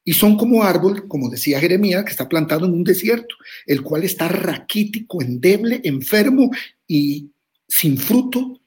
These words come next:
y a veces hasta en una condición de maldición,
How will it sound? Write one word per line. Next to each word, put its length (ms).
y 60
a 60
veces 340
hasta 280
en 140
una 240
condición 560
de 100
maldición, 560